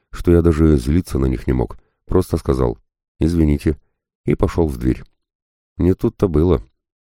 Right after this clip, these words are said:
Мне сразу же перегородили путь, и если бы не вернувшийся куратор второй группы, я не знаю, чем бы это всё закончилось. Точнее, очень хорошо знаю, дракой и карцером. И не только для меня и этих придурков, но и для всех тех,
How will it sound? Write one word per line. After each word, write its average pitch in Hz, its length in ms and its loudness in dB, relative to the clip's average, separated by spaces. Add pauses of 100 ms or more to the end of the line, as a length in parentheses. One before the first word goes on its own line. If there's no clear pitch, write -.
(140)
Мне 80 280 2
сразу 87 360 0
же 73 140 -2
перегородили 73 580 0
путь, - 280 -6 (480)
и 76 80 2
если 78 280 2
бы 73 140 0
не 76 100 2
вернувшийся 78 560 -2
куратор 71 400 -2
второй 67 280 -2
группы, 65 380 -4 (400)
я 80 220 2
не 139 80 -2
знаю, 87 480 0 (100)
чем 73 300 -2
бы 67 80 -2
это 65 160 -2
всё 67 180 -4
закончилось. 60 640 -4 (800)
Точнее, 98 440 2
очень 87 240 0
хорошо 87 400 0
знаю, 60 420 -6 (120)
дракой 98 580 -2
и 107 80 -2
карцером. 60 540 -4 (680)
И 95 120 4
не 113 100 6
только 90 320 2
для 71 160 2
меня 80 260 2
и 69 120 2
этих 71 200 -8
придурков, 71 520 -4 (300)
но 82 200 4
и 80 60 4
для 80 140 0
всех - 280 -4
тех, - 260 -4